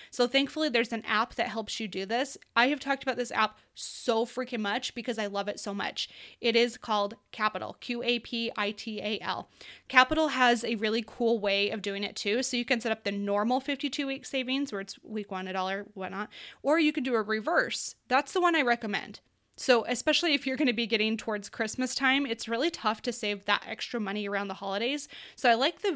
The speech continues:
the reverse one where week one you save fifty-two dollars, week two it's fifty, um, fifty, you, you get the point, you, you count down. <laughs> So, um, if that's the case, if that's something you want to look into and you actually wanna get some free money into your account,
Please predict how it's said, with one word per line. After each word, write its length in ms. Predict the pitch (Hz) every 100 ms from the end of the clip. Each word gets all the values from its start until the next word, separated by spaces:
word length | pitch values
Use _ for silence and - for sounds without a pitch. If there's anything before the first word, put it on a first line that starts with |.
| 214
the 100 | 247
reverse 480 | 226 202 202 214
one 200 | - 277
where 120 | 233 208
week 280 | 214 226
one 180 | 226 214
you 100 | 226
save 280 | 233 214 202
fifty-two 500 | 220 220 220 - 226
dollars, 460 | 196 196 233 269 226
week 160 | 202
two 280 | - 214 196
it's 160 | 196 -
fifty, 440 | - 185 208 190 - - - -
um, 280 | 226 208 196
fifty, 320 | - 214 208
you, 200 | 208 233
you 220 | - 262
get 160 | 262 214
the 60 | 190
point, 260 | 220 214
you, 80 | 247
you 280 | 233 196 220
count 260 | 269 277
down. 220 | 208 - 208 -
<laughs> 80 | - 480 494 440 392
So, 320 | - - 311 - - - - -
um, 280 | 262 226 214
if 180 | 277 240
that's 220 | 294 370
the 100 | 359
case, 240 | 370 349
if 80 | 349
that's 180 | 277 269
something 200 | 277 277
you 80 | 262
want 220 | 254 254
to 160 | - 233
look 180 | 214
into 640 | - 269 285 - 214 196 208
and 160 | 233
you 80 | 233
actually 300 | 226 - 262
wanna 260 | 226 208 214
get 200 | 214 -
some 200 | 233 226
free 320 | - 240 254
money 420 | 226 214 208 202
into 280 | 233 214 226
your 320 | 196 277 440
account, 600 | 269 - 226 202 214 269